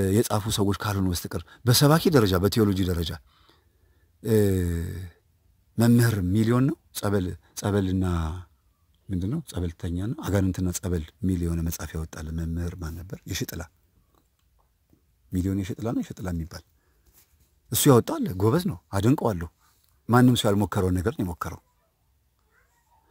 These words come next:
እንዲህ አይነት ነገሮችንስ ምንድን ነው የምትሉት? ማንቃት ምን ችግር አለው? አባቶቻችን ገድላቸው ሲጻፍ መጽሐፍ ቅዱስ እየታየ እያንዳንዱ ነገር እየተደረገ ከመጽሐፍ ቅዱስ አንጻር እየተ-፣ እየተተረጎመ ነው ወይስ ህይወታቸውን የተጻፈው?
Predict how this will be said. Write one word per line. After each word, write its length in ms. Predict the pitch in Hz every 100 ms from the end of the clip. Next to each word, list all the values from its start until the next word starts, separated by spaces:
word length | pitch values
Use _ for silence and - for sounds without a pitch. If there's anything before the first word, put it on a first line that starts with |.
| _
እንዲህ 280 | 180 190 190 165
አይነት 320 | 175 180 170
ነገሮችንስ 560 | 175 156 160 - 160 -
ምንድን 240 | 151 139
ነው 80 | 143
የምትሉት? 340 | 131 135 123 - - -
ማንቃት 440 | 143 165 131 185 180
ምን 160 | 190
ችግር 240 | 175 147 151
አለው? 200 | 123 110 _ _ _ _ -
አባቶቻችን 600 | 123 151 160 170 - 156
ገድላቸው 380 | 151 156 151 165
ሲጻፍ 400 | 165 - 156 - 147 131 _ -
መጽሐፍ 320 | 127 131 147 143
ቅዱስ 240 | 151 160
እየታየ 460 | 160 147 151 156 151 160
እያንዳንዱ 440 | 147 151 147 147 151
ነገር 200 | 151 151
እየተደረገ 480 | 147 151 151 156 165 - - -
ከመጽሐፍ 360 | 120 131 131
ቅዱስ 200 | 139 139
አንጻር 260 | 143 143 143
እየተ-፣ 260 | 135 135 -
እየተተረጎመ 560 | 135 147 147 135 156 175
ነው 120 | 403
ወይስ 160 | 294 -
ህይወታቸውን 460 | 143 139 - 127
የተጻፈው? 400 | 110 107 90 80